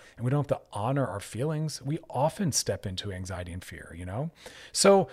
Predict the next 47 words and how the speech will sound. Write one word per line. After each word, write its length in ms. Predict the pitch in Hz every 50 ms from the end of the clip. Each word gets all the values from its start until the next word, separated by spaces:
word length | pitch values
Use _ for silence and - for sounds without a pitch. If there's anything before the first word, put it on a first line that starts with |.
| - - -
I'm 160 | - 160 196
not 100 | 233 233
gonna 160 | 170 180 160 131
tell 220 | - - 135 139
you 140 | 139 139 123
whether 180 | 123 120 120
or 20 | 117
not 200 | 117 110 107 -
eleven 560 | 117 110 107 104 104 101 113 113 113 113 117
is 200 | - 107 110 104
the 120 | - 110
right 200 | 101 104 101 101
age. 480 | 101 98 95 110 135 139 - - - - -
I 140 | - 117 120
don't 240 | 135 143 143 147 135
know. 340 | 131 143 156 156 - - -
I 100 | - 110
don't 180 | 110 131 131 120
know 80 | 123
your 120 | 123 123 113
son's 260 | - - 120 117 101
maturity, 720 | 107 101 - - - 101 98 104 117 131 143 156 160 - - - - _
you 100 | - 110
know, 80 | 110 113
and 100 | 117 113
I 40 | 110
don't 180 | 117 120 107
know 80 | 113 113
how 200 | 104 - 120 110
involved 340 | 98 98 95 90 101 110 -
you'll 80 | 147
be, 260 | 143 170 185 208 208 - - - - - -
but 100 | - 127
I 80 | 131 143
would 140 | 151 147 -
say 140 | - 151 143
if 100 | - 127
you're 80 | 117
going 260 | 110 117 117 127 139
to 60 | 156 156
give 180 | 127 131 117
a 40 | 120
child 280 | - - 107 104 110 110
a 60 | 107
phone, 460 | - - - 98 98 110 139 160 147 - - - -
be 100 | 104 107
involved. 480 | 127 135 175 202 220 - - - -